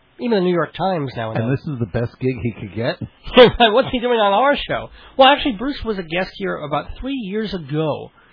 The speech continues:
Speaker 1: And I'm really happy to have him on then. Now, having him back because he has a new book that he's co-written with David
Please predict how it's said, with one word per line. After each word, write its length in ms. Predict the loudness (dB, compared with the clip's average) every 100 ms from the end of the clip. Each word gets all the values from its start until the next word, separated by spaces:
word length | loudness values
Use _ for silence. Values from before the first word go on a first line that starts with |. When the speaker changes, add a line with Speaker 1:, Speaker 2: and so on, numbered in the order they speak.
| _ -8
Speaker 1:
And 120 | -2
I'm 80 | 0
really 180 | 2 0
happy 220 | -2 -4
to 40 |
have 200 | -4 -2
him 80 | -2
on 220 | -2 -2
then. 280 | -4 -4 -2
Now, 500 | -2 0 2 2 2 -4 -16 -4
having 280 | 0 2
him 100 | 0
back 180 | -2 -4
because 220 | -6 -8 -6
he 120 | -6
has 120 | -4
a 40 |
new 340 | -4 0 0 2
book 300 | 2 2 0 -12 -18 -20 _ -4
that 120 | -2
he's 100 | -2 -2
co-written 420 | -2 -2 -4 -6
with 120 | -6
David 220 | -4 -6